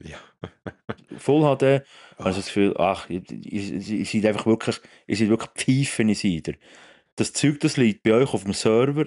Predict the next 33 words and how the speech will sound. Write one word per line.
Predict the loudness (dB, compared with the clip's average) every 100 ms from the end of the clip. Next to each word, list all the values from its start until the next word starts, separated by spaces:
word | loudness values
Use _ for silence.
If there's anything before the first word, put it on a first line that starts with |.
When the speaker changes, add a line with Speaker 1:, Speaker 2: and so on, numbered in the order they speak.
| 0
Speaker 2:
in, | 0 0 -2 _
in | 0 0
einer |
vier, | -2 -4 2 2 2 -2 _
vier | -14 0 0 0
K | -2 0 0
Qualität | 0 -2 0 -2 -2 -2 -4 -10 _ _ _ _ _ _ _ _
und | -4 -2 -4 -4
ihr, | -2 0
ihr, | -2 -2
ihr | -8 -4
drosselt | -2 -2 -4 -6 -6
das | -4
einfach, | -4 -4 -8 -10 -8
weißt? | -10 -12 _ _
Ihr | 0 4
bietet | 2 2 2
dem | 2
Kunden | 2 2 4 4 2 -2 _ _ _ _ -20 _
nicht | 0 4
einmal | 4 4
das | 0
beste | 0 0 0 -4
Produkt | 0 0 2 -2 -4 -4
an, | -4 -10 _ _
weißt? | -8 -8 -8 _ _ _
Tut | 0 2
doch | 2
irgendwie | 2 2 2 0
ein |
bisschen | 2 2
anders | 2 0 -4
schachteln. | -2 -2 -2 -4